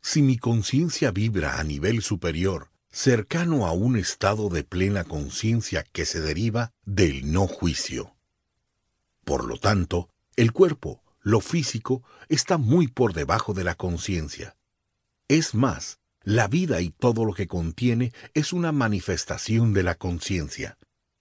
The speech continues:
Así lo expresa David Hawkins. Entonces noté algo extraño.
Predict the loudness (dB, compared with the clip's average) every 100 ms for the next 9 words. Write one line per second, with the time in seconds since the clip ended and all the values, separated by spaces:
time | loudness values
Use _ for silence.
0 | _ _ _ _ _ _ -4 -2 2 4
1 | 4 2 -4 -4 -2 -2 -2 -2 -2 -2
2 | -6 0 0 0 -8 -10 -14 -18 _ _
3 | _ _ _ _ -2 2 2 2 -2 -4
4 | 0 0 0 0 0 0 -2 -2 0 -2
5 | -4 -4 -4 -2 -4 -4 -12 -14